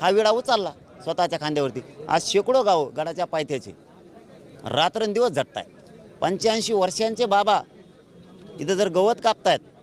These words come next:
तर हे महाराष्ट्राला आनंदाची एक बाब गेली की जर पंच्याऐंशी वर्षाचे बाबा जर झटत असतील, तर आपण घरात बसून करायचं काय? हे राज्य म्हणायला लागले त्या दिवसापासून.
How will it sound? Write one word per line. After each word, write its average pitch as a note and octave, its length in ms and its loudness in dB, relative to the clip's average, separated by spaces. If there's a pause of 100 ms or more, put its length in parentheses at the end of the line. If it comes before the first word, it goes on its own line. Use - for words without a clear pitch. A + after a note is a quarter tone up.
(720)
तर F3+ 120 4
हे F3 240 2
महाराष्ट्राला F#3+ 1000 0 (1500)
आनंदाची A3+ 520 2
एक C4+ 140 -2
बाब A3+ 180 4
गेली E3 260 -4 (560)
की D#3 100 -8
जर D#3 220 -2
पंच्याऐंशी G3 560 -2
वर्षाचे F3 500 0
बाबा D#3+ 380 2
जर A3 160 0
झटत E3 260 -4
असतील, D3+ 500 -6 (260)
तर D#3+ 100 -2
आपण F#3+ 360 2
घरात E3+ 220 2
बसून G3+ 300 -2
करायचं G3 360 0
काय? G#3 340 2 (1040)
हे F#3+ 80 2
राज्य G3+ 360 2
म्हणायला B3+ 340 2
लागले C4 240 4
त्या B3+ 120 2
दिवसापासून. A3 640 0